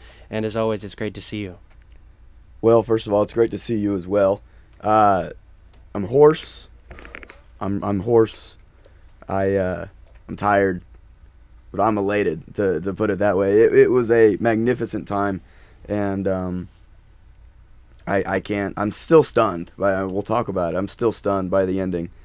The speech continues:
Speaker 2: And, uh, how about you, William? How
Speaker 1: I'm,
Speaker 2: about you?
Speaker 1: I'm doing great. I would, uh, I would echo your sentiments. Um, you know, the, the long drive over today, it's about a six-hour drive. I'm sure many of you listening, uh, maybe made that drive yourself. And I think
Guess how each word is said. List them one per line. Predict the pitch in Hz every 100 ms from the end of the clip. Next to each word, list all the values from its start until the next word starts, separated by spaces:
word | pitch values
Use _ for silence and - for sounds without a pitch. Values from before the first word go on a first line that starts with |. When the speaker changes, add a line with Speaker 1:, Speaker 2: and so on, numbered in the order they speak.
| - - -
Speaker 2:
And, | 95 95 92 90
uh, | 92 90 87 - - - - - - - - - -
how | 180
about | 339
you, | 330 104 - -
William? | 107 117 - - - - -
How | 151
Speaker 1:
I'm, |
Speaker 2:
about | 175
you? | 135 98
Speaker 1:
I'm | 160 185
doing | 196 190
great. | 165 190 151
I | 180
would, | 269 226 175
uh, | 165 165 165 -
I | - 185
would | 190
echo | 151 160 175
your | 165 147 156
sentiments. | - 170 165 165 170 165 - - -
Um, | 127 131 135 131
you | 127
know, | 127 127
the, | 135
the | 120 127
long | 131 143 131
drive | 131 127
over | 131 131
today, | 127 120
it's | 120 120
about | 117
a |
six-hour | 104 127 - 120 113
drive. | 113 110 113
I'm | 107
sure | 113 113
many | 113 113
of |
you | 110 107
listening, | 110 - 117 110 - - - -
uh, | 117
maybe | 117 147 139
made | 131 127
that | 123 113
drive | - 117 117
yourself. | 113 104 131 120 117 - - - - - -
And | 120 123 123 123 - - -
I | - 131 135
think | - 165 156 -